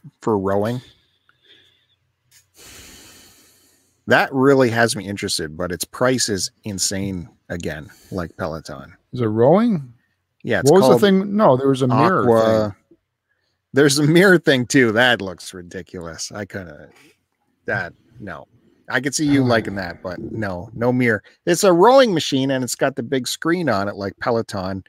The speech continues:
Speaker 1: And you could either be looking at, like, a simulation of rowing on the river,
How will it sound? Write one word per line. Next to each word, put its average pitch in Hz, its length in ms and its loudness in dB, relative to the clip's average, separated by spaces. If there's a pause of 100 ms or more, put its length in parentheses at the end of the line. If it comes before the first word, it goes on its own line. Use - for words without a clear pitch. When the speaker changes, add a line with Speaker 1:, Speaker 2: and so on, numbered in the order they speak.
(480)
Speaker 1:
And 110 200 -4
you 123 120 2
could - 180 0
either 135 320 4
be 123 400 2
looking 120 460 0
at, 110 280 2 (760)
like, 113 400 -2
a 101 100 2
simulation 107 720 -2
of 98 120 -6
rowing 101 420 -2
on 95 120 -4
the 95 100 -4
river, 98 420 -2